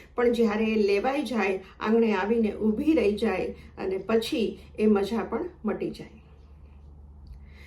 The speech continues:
નિરંતર ચાલનારી એ મજા નથી,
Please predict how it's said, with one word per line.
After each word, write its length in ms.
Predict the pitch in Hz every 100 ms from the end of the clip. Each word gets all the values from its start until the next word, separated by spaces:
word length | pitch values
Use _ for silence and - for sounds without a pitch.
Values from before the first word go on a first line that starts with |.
| - -
નિરંતર 800 | 240 285 339 370 359 370 392 415
ચાલનારી 720 | 359 277 262 254 240 226 226
એ 60 | 220
મજા 340 | 220 226 226
નથી, 340 | 202 - -